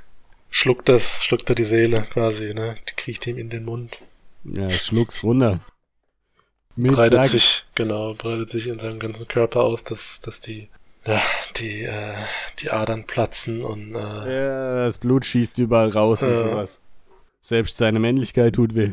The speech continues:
Speaker 1: Genau.
Speaker 2: Steht extra drin.
Speaker 1: Ja.
Speaker 2: Danke, Markus. Das hat die
Speaker 1: <laughs>
Speaker 2: Info haben wir gebraucht.
Speaker 1: Ja.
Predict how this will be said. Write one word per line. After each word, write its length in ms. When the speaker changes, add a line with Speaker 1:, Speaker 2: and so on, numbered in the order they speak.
Speaker 1:
Genau. 460
Speaker 2:
Steht 260
extra 380
drin. 320
Speaker 1:
Ja. 300
Speaker 2:
Danke, 260
Markus. 480
Das 200
hat 300
die 80
Speaker 1:
<laughs> 60
Speaker 2:
Info 240
haben 160
wir 80
gebraucht. 420
Speaker 1:
Ja. 200